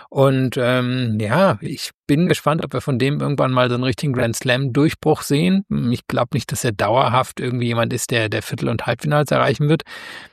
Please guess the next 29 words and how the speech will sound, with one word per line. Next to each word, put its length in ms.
Aber 320
es 100
könnte 220
natürlich 320
hier 200
sein, 300
dass 220
ihm 280
die 120
Bedingungen 360
in 60
den 120
nächsten 320
Tagen 460
so 280
entgegenkommen, 880
dass 180
er 180
sich 160
hier 260
dann 220
doch 180
irgendwie 380
ins 140
Viertel 260
oder 160
ins 160
Halbfinale 480
serviert. 400